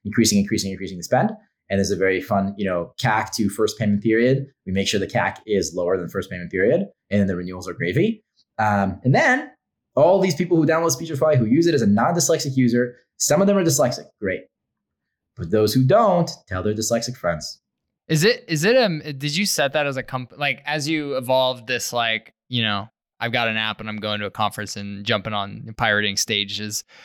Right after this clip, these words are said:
Speaker 2: uh, to, like, "I'm gonna make this." 'Cause at some point, you, you know, you raised money, you kinda, like, y-, you decided to make this a thing. Did you, like, sit down and, is that still part of your mission? Like, when you're onboarding people, you're like, "Hey, like,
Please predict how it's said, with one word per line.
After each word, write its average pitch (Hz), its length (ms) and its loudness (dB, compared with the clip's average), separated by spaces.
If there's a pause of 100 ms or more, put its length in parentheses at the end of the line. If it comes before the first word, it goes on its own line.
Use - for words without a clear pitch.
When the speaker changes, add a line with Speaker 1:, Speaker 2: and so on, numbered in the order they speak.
(200)
Speaker 2:
uh, 110 420 0
to, 131 180 0
like, 113 300 -2
"I'm 135 140 0
gonna 131 160 0
make 117 200 -4
this." 117 160 -6
'Cause 156 140 2
at 165 80 2
some 208 180 4
point, 175 280 0
you, 131 160 -8
you 135 100 -10
know, 123 80 -2
you 117 160 -2
raised 131 240 0
money, 147 600 0
you 123 180 -2
kinda, 131 240 0
like, 110 340 -2
y-, 117 80 -16
you 131 200 -8
decided 170 340 4
to 143 60 0
make 135 200 0
this 131 180 0
a 107 60 -6
thing. 113 560 -2 (360)
Did 139 140 2
you, 220 160 6
like, 240 220 4
sit 170 160 0
down 147 280 0
and, 127 280 -10
is 147 160 -2
that 175 220 4
still 151 280 2
part 143 220 2
of 135 40 0
your 123 100 0
mission? 139 440 -2
Like, 120 140 0
when 127 140 0
you're 160 160 4
onboarding 135 320 2
people, 139 320 0
you're 131 140 2
like, 113 140 0
"Hey, 127 200 2
like, 117 180 -2